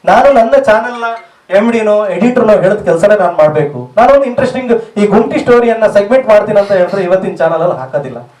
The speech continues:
ಯಾಕೆ? ಈ ರಿಪೋರ್ಟರ್ಗೆ ಇಷ್ಟ ಇದೆ, ನಿಮಗೂ ಇಷ್ಟ ಇದೆ ಈ ಸ್ಟೋರಿ ಮಾಡ್ಬೇಕು ಅಂತ ಹೇಳಿ, ನಿಮಗೂ ಕಲರ್‌ಫುಲ್ ಆಗಿದೆ, ಈ ಸಂಪ್ರದಾಯ ಉಳಿಸ್ಬೇಕು ಅಂತ ಎಲ್ಲರಿಗೂ ಇದೆ. ಆದ್ರೆ ಇದನ್ನ ಯಾರಿಗೂ ಮಾಡಿ ನಾವು ಕಳಿಸಿದ್ರು ಅಲ್ಲಿ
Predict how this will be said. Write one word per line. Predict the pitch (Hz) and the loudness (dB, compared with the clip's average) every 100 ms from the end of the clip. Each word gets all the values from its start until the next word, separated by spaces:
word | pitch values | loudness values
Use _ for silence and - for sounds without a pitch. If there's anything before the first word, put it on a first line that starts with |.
| _ _ _ | _ _ _
ಯಾಕೆ? | 180 220 220 214 185 | 2 2 0 -6 -6
ಈ | 151 | -8
ರಿಪೋರ್ಟರ್ಗೆ | 139 165 262 269 226 | -6 0 2 2 0
ಇಷ್ಟ | 208 - | -2 0
ಇದೆ, | 214 185 | 0 0
ನಿಮಗೂ | 190 233 | 0 0
ಇಷ್ಟ | 269 - | -2 -4
ಇದೆ | 233 202 - - _ - | -4 -4 -8 -14 _ -10
ಈ | 175 | -2
ಸ್ಟೋರಿ | 185 214 214 | 2 2 2
ಮಾಡ್ಬೇಕು | 196 185 175 | 0 0 -2
ಅಂತ | 156 | -4
ಹೇಳಿ, | 139 135 127 | -4 -4 -8
ನಿಮಗೂ | 131 - 185 | -6 0 2
ಕಲರ್‌ಫುಲ್ | 180 202 214 226 | 2 0 0 0
ಆಗಿದೆ, | 190 185 143 - - - | 0 -2 -8 -12 -16 -18
ಈ | |
ಸಂಪ್ರದಾಯ | 175 202 196 - 220 | -2 -2 0 -2 -2
ಉಳಿಸ್ಬೇಕು | 185 - 202 196 | -4 -6 -6 -6
ಅಂತ | 180 165 | -6 -2
ಎಲ್ಲರಿಗೂ | - 302 294 226 | 0 0 0 -4
ಇದೆ. | 151 - _ _ _ - | -4 -10 _ _ _ 0
ಆದ್ರೆ | 160 135 - - - - | 2 2 -2 -4 -14 -6
ಇದನ್ನ | 247 359 330 311 320 | -2 0 2 2 2
ಯಾರಿಗೂ | 190 226 285 330 302 | 0 2 2 0 -4
ಮಾಡಿ | 196 175 240 302 | -4 -2 0 0
ನಾವು | 302 262 | 2 0
ಕಳಿಸಿದ್ರು | 214 277 294 277 277 | 2 0 -2 -4 -2
ಅಲ್ಲಿ | 220 208 - | -2 -6 -12